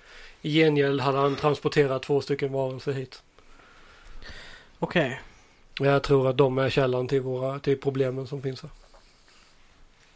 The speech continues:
Speaker 2: Ja, det är inte, det är inte omöjligt. Vilka varelser skulle komma därifrån?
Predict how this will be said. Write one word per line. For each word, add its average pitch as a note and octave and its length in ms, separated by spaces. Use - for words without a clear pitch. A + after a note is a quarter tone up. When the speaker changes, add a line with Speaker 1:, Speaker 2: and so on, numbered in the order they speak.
Speaker 2:
Ja, D#3 100
det D3 100
är C#3+ 40
inte, C#3+ 500
det C3+ 120
är C#3 40
inte C#3+ 160
omöjligt. C#3 340
Vilka E3 220
varelser F3 440
skulle E3+ 240
komma D#3+ 240
därifrån? B2+ 360